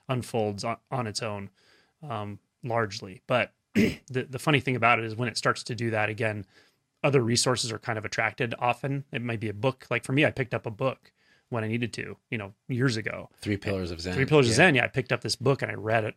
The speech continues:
Speaker 1: uh, this chapter of people describing going through this process, and that triggered it for me. And it was a very dramatic shift, very dramatic. And um, so for me, I had never met anybody who had gone through it themselves.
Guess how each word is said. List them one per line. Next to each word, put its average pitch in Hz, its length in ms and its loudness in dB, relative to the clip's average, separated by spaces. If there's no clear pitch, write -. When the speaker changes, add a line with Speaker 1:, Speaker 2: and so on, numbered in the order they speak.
Speaker 1:
uh, 143 100 -8
this 131 160 -8
chapter 117 540 -2
of 117 260 -10
people - 240 -6
describing 110 600 -2
going 101 260 -6
through 160 180 2
this 113 160 -2
process, 110 580 -6
and 104 220 0
that 120 200 4
triggered 110 280 -4
it 107 80 -8
for - 100 -12
me. 107 460 -4
And 107 320 -4
it 117 100 -10
was 101 140 -4
a 101 60 -6
very 104 420 -2
dramatic 107 400 -2
shift, - 460 -6
very 120 260 0
dramatic. 101 480 -8
And 107 300 -8
um, 104 380 -4
so 135 120 -2
for 139 100 -2
me, 131 240 4
I 117 140 6
had 113 140 0
never 113 180 2
met 101 220 0
anybody 107 420 -2
who 98 80 -6
had 101 100 -4
gone 104 180 -2
through 113 160 -4
it 101 60 -8
themselves. 127 600 0